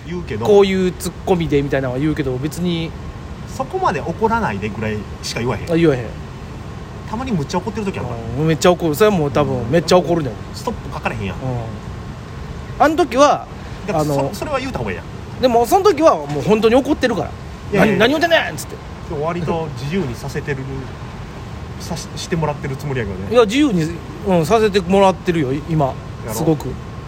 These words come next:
Speaker 2: あの、
Speaker 1: それがいいのか悪いのか分からんけどな。
Speaker 2: 分からんけど、うん。いや、でも別に、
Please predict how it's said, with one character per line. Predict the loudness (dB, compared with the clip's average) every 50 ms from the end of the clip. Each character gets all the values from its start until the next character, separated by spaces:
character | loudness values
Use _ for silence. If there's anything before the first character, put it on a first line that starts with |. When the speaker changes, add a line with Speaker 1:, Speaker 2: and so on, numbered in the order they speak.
| -10 -12 -12 -12 -12 -12 -12 -12 -12 -12 -10 -4 0
Speaker 2:
あ | 2 2 2
の、 | 2 0 -2 -2 -2 -4 -4 -6 -8 -8 -8
Speaker 1:
そ | -6 -6 -6
れ | -4
が | -2 -4
い | -4 -2 -2 -4
い | -2
の | -2 -2
か | -2 -2
悪 | -2 -2 -2
い | -2
の | -4
か | -2 -4 0 4 4
分 | 4 6
か | 6
ら | 6 4
ん | 4 4
け | 0 0
ど | 0 0 0 0
な。 |
Speaker 2:
分 | 0 -2
か |
ら | -2
ん |
け |
ど、 | -2
う |
ん。 | -4 -6 -8 -10 -12 -12 -12 -12 -12 -12 -12 -12 -12 -12 -12 -12 -12 -12 -12 -12 -12 -12 -6 0 2
い |
や、 | 2 2 2 -2 -2 4
で | 6 8 8
も | 8 4 2 4
別 | 6 6 4 4 2 -2 0
に、 | 2 2 2 2 2 0 -2 -4